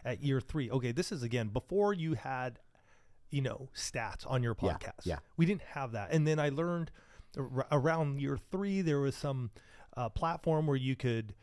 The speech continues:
Speaker 1: you know, put a link through it and it, it would track and all this. And I'm like, "Cool." Like, I, I don't remember what it was called or anything, but I was like, "Awesome. Let's, let's get on it. Let's just see where we're
Speaker 2: Yeah,
Speaker 1: at."
Speaker 2: yeah.
Speaker 1: Um, and so I remember putting it on,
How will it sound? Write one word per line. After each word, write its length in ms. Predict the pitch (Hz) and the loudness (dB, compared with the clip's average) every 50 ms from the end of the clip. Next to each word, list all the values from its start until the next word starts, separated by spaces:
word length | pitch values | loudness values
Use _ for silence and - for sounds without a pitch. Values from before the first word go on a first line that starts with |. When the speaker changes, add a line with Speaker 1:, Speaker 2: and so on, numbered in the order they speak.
| - - - - - - - - | -20 -20 -20 -20 -20 -20 -14 -4
Speaker 1:
you 120 | 135 131 117 | 0 0 0
know, 100 | 107 104 | 2 2
put 120 | - 165 165 | 2 4 4
a 40 | |
link 320 | 135 131 139 180 190 180 - | 4 4 4 4 2 2 0
through 280 | - 185 175 175 170 | -2 0 2 4 4
it 100 | 175 175 | 4 4
and 140 | 160 143 127 139 | 2 0 0 -2
it, 80 | 131 - | -2 -2
it 100 | 143 139 | -2 -2
would 180 | 127 120 104 - | -2 -4 -6 -8
track 480 | - - - 185 180 175 165 - - | -8 -4 -2 -2 -2 -2 -4 -6 -6
and 80 | 131 135 | -6 -4
all 80 | 139 | -4
this. 120 | 135 131 - | -4 -4 -4
And 60 | 190 202 | -4 -4
I'm 40 | 226 | -4
like, 160 | 233 214 - | -6 -8 -4
"Cool." 300 | - - 302 302 - 92 | 0 0 2 2 0 -2
Like, 180 | 95 113 104 - _ _ _ _ _ - | -4 -4 -6 -8 _ _ _ _ _ -8
I, 120 | 101 104 - | -8 -4 -2
I 60 | 127 | 0
don't 100 | 123 127 | 0 0
remember 300 | 127 123 123 123 123 127 | 0 0 0 0 0 0
what 140 | 123 120 120 | 0 0 0
it 20 | |
was 160 | 117 107 - - | -2 -4 -6 -6
called 240 | - 135 143 147 | -6 -4 -2 -2
or 60 | 151 151 | -2 -2
anything, 180 | 156 147 156 | -2 -2 -2
but 80 | 147 143 | 0 0
I 40 | 143 | 0
was 80 | 147 | 0
like, 140 | 170 165 - - _ _ _ _ _ _ _ _ - - _ | -2 -4 -4 -8 _ _ _ _ _ _ _ _ -20 -10 _
"Awesome. 380 | - 170 226 233 - - 95 90 | -2 -2 -2 -2 -4 -6 -4 -2
Let's, 280 | 120 160 - - - - - - - | -2 -2 -2 -4 -8 -16 -18 -10 0
let's 200 | 143 156 151 - | 0 0 2 4
get 120 | - 175 151 | 2 4 4
on 220 | 147 151 170 190 | 4 4 2 2
it. 140 | 196 202 190 156 | 2 0 2 0
Let's 140 | 175 170 | 0 -2
just 200 | - - 208 - | 0 -4 -4 -4
see 100 | - 208 | -2 -2
where 180 | 185 156 151 147 | 0 0 0 0
we're 200 | 135 127 123 - - - - 87 | 0 0 -2 -4 -8 -12 -8 -4
Speaker 2:
Yeah, 140 | 90 107 120 | -2 -2 -2
Speaker 1:
at." 220 | - - - - - | -4 -6 -10 -14 -10
Speaker 2:
yeah. 140 | - 101 101 - - - - - - - - | -8 -8 -10 -10 -14 -20 -20 -20 -18 -4 0
Speaker 1:
Um, 380 | 135 135 131 123 120 117 110 - - - _ | 0 2 2 2 0 -2 -6 -8 -12 -10 _
and 140 | - 143 131 | 0 0 0
so 380 | - - 151 139 135 131 127 - - | 2 2 2 4 4 2 0 -2 -2
I 120 | - 143 | 0 2
remember 360 | 156 165 160 151 147 143 151 | 2 4 2 2 2 0 0
putting 300 | 139 - - 165 180 175 | -2 0 0 0 0 2
it 100 | 165 147 | 2 2
on, 360 | 123 117 120 117 117 120 117 | 2 0 0 0 0 -2 -4